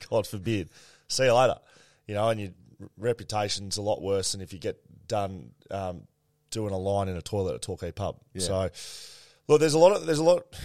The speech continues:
Speaker 1: you know, we can probably go on about this a lot. There-, there's a lot of risk for A F L players.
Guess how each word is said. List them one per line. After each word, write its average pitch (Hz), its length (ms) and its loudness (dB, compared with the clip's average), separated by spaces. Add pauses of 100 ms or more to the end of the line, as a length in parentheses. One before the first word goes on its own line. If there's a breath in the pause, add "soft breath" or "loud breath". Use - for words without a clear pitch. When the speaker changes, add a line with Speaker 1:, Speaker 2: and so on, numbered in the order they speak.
Speaker 1:
you 120 60 -4
know, 107 100 0
we 113 100 -4
can 131 280 -8
probably 165 200 0
go 135 180 6
on 113 100 0
about 101 320 -2
this 95 200 -4 (340)
a 92 60 -2
lot. 104 220 0
There-, 101 160 -2
there's 131 180 -2
a 147 40 4
lot 185 160 4
of 165 80 -2
risk 131 200 0
for 117 80 0
A 107 140 4
F 98 80 -4
L 95 120 0
players. 87 540 -6